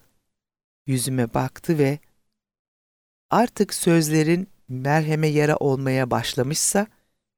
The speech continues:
"İçimdeki seni sus, içindeki beni duy," dedi. Ve sırtındaki ceketimi bankın üzerine bırakarak yürümeye başladı.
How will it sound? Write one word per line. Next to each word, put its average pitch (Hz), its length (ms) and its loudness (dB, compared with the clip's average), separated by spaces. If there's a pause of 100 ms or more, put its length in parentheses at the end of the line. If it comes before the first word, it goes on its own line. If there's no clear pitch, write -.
(140)
"İçimdeki 165 600 -2
seni 143 360 -2
sus, - 560 -6 (720)
içindeki 135 720 -6
beni 110 340 -2
duy," 69 180 -10 (840)
dedi. - 300 -14 (800)
Ve 190 160 4 (300)
sırtındaki 185 680 -2
ceketimi 135 580 -4
bankın 139 380 -2
üzerine 123 480 -4
bırakarak 147 580 0 (260)
yürümeye 113 440 -2
başladı. - 560 -14